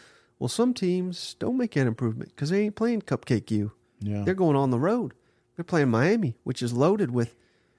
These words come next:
Speaker 1: high-priced four and five-star talent and transfer talent. You know what I
Speaker 2: Yeah.
Speaker 1: mean? So that's, I'm a little nervous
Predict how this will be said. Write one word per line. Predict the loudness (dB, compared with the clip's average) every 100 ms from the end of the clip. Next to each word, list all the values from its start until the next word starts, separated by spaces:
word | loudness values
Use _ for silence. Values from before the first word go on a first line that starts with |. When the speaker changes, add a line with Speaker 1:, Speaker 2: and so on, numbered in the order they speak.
| _ _ _
Speaker 1:
high-priced | 0 0 2 2 2 -2
four | -4 0 2
and | 2
five-star | 2 0 0 0 0
talent | 2 0 0 -2 -4
and | 2
transfer | 4 4 2 0
talent. | 2 4 2 4
You |
know | 4
what | 4
I | 2
Speaker 2:
Yeah. | 0
Speaker 1:
mean? |
So | 0 2 2 -2 -20 _ _ -2
that's, | 0 0 -4 -6 -8 -10 -14 -20 -20 _ _ _ -10 0
I'm | 2
a | 4
little | 4
nervous | 2 2 -2 -8 -14